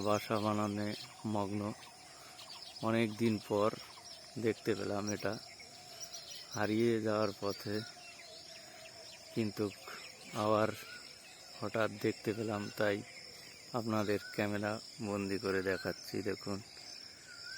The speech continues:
বাবুই পাখির বাসা তাল গাছে। ওই দেখুন, দেখানো যাচ্ছে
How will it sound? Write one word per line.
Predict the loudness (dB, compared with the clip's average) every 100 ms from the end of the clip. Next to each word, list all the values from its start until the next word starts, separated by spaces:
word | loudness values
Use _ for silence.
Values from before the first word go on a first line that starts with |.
| -10 -12 -12 -10 -10 -2 0 2
বাবুই | 4 2 2
পাখির | 0 0 0 0
বাসা | 0 2 2
তাল | 4 4 4
গাছে। | 2 0 -4 -6 -14 -12 -10 -10 -12 -14 -14 -14 -12 -6 -2
ওই | 2 4
দেখুন, | 4 0 0 -2 -6 -12 -14 -14 -14 -14 -14 -14 -14 -14 -14 -14 -16 -16 -14 -14 -14 -14 -14 -14 -14 -14 -14 -14 -12 -10 -10 -12 -14 -14 -12 -12 -14 -14 -16 -14 -4 2
দেখানো | 2 4 2 4 4
যাচ্ছে | 2 0